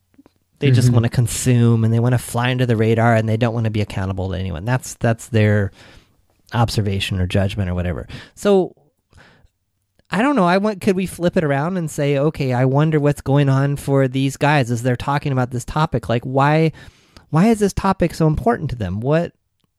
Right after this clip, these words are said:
Speaker 1: what are they hoping to gain? Why is it of interest to them? What are they looking to gain by discussing it?"
Speaker 2: Y-, yeah, well, I mean,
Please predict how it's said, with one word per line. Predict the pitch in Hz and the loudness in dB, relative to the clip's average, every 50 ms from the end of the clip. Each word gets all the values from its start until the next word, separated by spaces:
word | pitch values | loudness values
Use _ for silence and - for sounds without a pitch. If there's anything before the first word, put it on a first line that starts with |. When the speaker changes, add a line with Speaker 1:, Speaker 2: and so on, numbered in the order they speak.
| _ _ _ | _ _ _
Speaker 1:
what | - 143 156 190 | -8 -4 -2 0
are | 208 196 | 0 0
they | 202 220 277 | 0 0 0
hoping | 262 226 156 127 127 127 123 117 | 2 0 0 0 0 0 -2 -2
to | 120 | -4
gain? | 107 117 127 123 120 120 117 113 113 110 107 104 95 _ _ _ _ _ _ _ _ _ _ _ _ - - - _ _ _ _ _ | -4 -4 -2 -2 0 0 0 0 0 0 0 0 -2 _ _ _ _ _ _ _ _ _ _ _ _ -20 -20 -20 _ _ _ _ _
Why | - 156 190 226 | -4 0 0 0
is | 247 226 - | 0 0 0
it | 208 185 | 0 0
of | 160 151 | 2 2
interest | 156 160 170 - 156 - - | 2 2 2 0 0 -2 0
to | - 147 | -2 -2
them? | 151 139 113 107 107 | 0 0 -2 -2 -2
What | 113 131 160 180 | 0 0 2 2
are | 185 | 2
they | 160 165 185 | 2 2 2
looking | 202 185 156 - 135 120 | 2 0 0 0 0 0
to | 117 | 0
gain | 104 113 107 104 | 0 0 0 2
by | 101 98 101 | 2 0 2
discussing | 101 98 - - - - 90 - - 98 76 | 0 0 -2 0 0 -2 0 0 0 -2 -2
it?" | - - - _ _ _ _ _ _ _ _ - - - - - - - - - | -4 -6 -14 _ _ _ _ _ _ _ _ -12 -12 -12 -12 -14 -18 -12 -4 0
Speaker 2:
Y-, | 277 - - - - - - - - - - - 196 196 | 2 2 2 2 0 -2 -2 -4 -4 -6 -2 0 2 2
yeah, | 170 143 131 127 | 4 2 2 0
well, | 131 139 175 180 | 0 0 0 0
I | 180 | 2
mean, | 185 190 185 190 190 | 2 2 2 0 -2